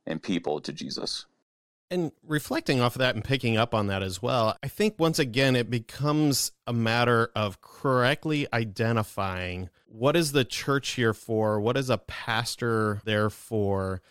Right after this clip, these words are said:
Speaker 2: And that's why it was really good that we started by identifying that the pastor is there for the care and cure of souls.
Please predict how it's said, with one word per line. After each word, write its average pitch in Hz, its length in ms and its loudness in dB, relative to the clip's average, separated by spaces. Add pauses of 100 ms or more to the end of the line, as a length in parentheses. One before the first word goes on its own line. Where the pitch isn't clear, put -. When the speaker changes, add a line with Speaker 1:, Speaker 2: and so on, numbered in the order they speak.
(240)
Speaker 2:
And 117 140 0
that's 147 240 0
why 151 160 4
it 123 140 2
was 117 180 2
really 120 300 2
good 107 220 2
that 104 120 -2
we 101 160 0
started 123 540 0
by 101 180 2
identifying 95 1040 -2
that 110 140 -6
the 110 80 -4
pastor 123 560 0
is 101 160 -2
there 104 260 2
for 110 160 -4
the 98 140 -2
care 113 360 -2
and 101 140 -4
cure 110 280 -2
of 92 100 -4
souls. 95 640 -4